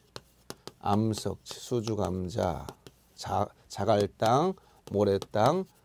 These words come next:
습지, 황무지, 이 일곱 가지 기억하라겠어요.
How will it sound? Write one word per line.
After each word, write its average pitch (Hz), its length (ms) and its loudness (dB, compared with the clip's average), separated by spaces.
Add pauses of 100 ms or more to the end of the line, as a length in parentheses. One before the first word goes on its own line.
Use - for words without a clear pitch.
습지, 185 920 0 (220)
황무지, 156 840 0 (420)
이 110 60 -2
일곱 101 180 0
가지 90 160 -4
기억하라겠어요. 110 920 0